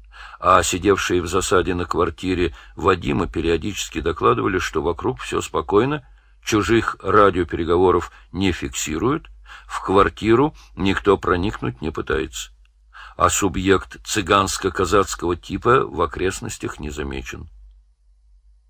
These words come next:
Он ни о чем не думал. Он ждал, совершенно точно представляя, чего ждет. И дождался-таки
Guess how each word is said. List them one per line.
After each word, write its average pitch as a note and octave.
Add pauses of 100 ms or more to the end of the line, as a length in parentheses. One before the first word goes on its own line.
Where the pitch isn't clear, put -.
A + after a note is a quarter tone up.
(540)
Он A#2+ (120)
ни D#2+
о G2
чем B1+
не B1+
думал. B1 (280)
Он E2
ждал, A2+ (640)
совершенно D2
точно -
представляя, F2
чего D2 (140)
ждет. - (1400)
И -
дождался-таки D3+